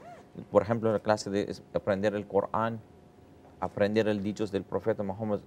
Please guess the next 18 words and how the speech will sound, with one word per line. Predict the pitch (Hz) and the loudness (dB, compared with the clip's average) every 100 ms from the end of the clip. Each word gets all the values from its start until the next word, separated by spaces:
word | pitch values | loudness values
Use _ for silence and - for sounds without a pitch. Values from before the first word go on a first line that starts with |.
| - | -8
que | 110 | -4
la | 98 | -2
paz | 98 107 | -2 0
y | |
la | 101 | 0
bendición | 98 98 92 101 | 0 -2 -4 -4
de | 98 | -2
Alá | 92 101 | -2 -4
sea | - 104 | -2 -2
sobre | 107 101 101 123 | 0 0 2 2
él, | 143 - - - - - - - | -2 -8 -20 -20 -20 -20 -14 -2
y | 131 | 2
también | 139 139 170 139 | 2 4 4 4
dándole | 127 135 123 110 | 2 2 2 2
clases | 139 151 147 - | 2 0 -2 -4
a | 110 | -2
los | 101 95 101 | -2 -4 -4
niños. | 107 90 73 - | -2 -2 -4 -8